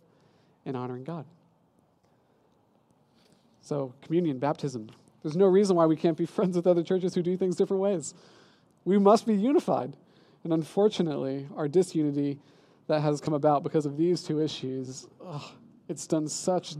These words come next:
discredit to a loving God who wants his people to be unified. Let's move on to some other things. Um, careers and industries.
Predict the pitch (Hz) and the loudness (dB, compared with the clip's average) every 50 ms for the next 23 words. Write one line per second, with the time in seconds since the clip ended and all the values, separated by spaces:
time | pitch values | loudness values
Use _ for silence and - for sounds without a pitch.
0 | 147 143 170 165 156 - - - - 147 139 139 - - - - - 143 135 127 | -4 0 0 0 0 -2 -8 -12 -10 -10 -8 -8 -10 -12 -14 -12 -10 -10 -8 -8
1 | 127 131 131 131 135 131 123 127 127 120 120 117 110 123 131 123 123 117 - 123 | -6 -8 -8 -8 -8 -10 -8 -8 -8 -8 -8 -10 -12 -16 -16 -16 -16 -14 -14 -16
2 | - - 131 127 - 131 120 127 123 127 127 123 139 - - 165 151 151 _ _ | -12 -10 -12 -10 -10 -12 -12 -12 -12 -14 -14 -16 -16 -18 -18 -18 -18 -20 _ _
3 | _ _ _ _ _ _ _ _ _ _ _ _ _ _ _ _ _ _ _ _ | _ _ _ _ _ _ _ _ _ _ _ _ _ _ _ _ _ _ _ _
4 | _ - _ _ - - - - - 165 - 185 170 170 165 165 147 - 156 156 | _ -20 _ _ -20 -20 -12 -8 -6 -4 -2 2 2 2 2 2 0 0 0 2
5 | 156 156 147 147 151 143 135 127 - - - - - - - - 165 151 151 - | 2 2 2 0 -2 -4 -4 -6 -10 -14 -18 -20 -20 -20 -8 -6 -4 -4 -4 -4
6 | - 185 170 160 175 202 214 202 180 160 147 139 - - - 165 156 185 180 180 | -2 -2 0 2 4 6 6 6 6 6 2 -2 -6 -8 -8 -4 0 0 2 2
7 | 165 147 - - 143 127 117 117 - - - | 0 -2 -2 -6 -8 -8 -8 -10 -12 -16 -20